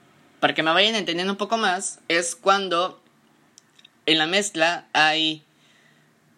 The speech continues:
clavos y arroz, ¿no? O clavos o frijoles,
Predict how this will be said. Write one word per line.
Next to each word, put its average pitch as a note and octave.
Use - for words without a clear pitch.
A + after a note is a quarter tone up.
clavos F3+
y C#3+
arroz, C3+
¿no? E3+
O C#3
clavos F3
o D3+
frijoles, C#3+